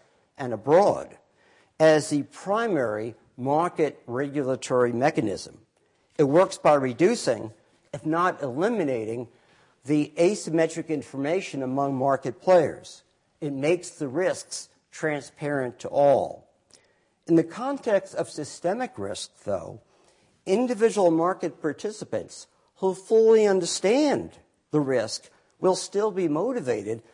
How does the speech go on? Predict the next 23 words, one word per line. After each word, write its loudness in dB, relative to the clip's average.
to -6
protect 2
the, 2
themselves, 0
but 0
not -4
to -8
protect -6
the -8
system -10
as -6
a -4
whole -4
because -2
of -8
this -10
type -6
of -8
tragedy, -2
the -12
commons. -6
And -12
furthermore, 0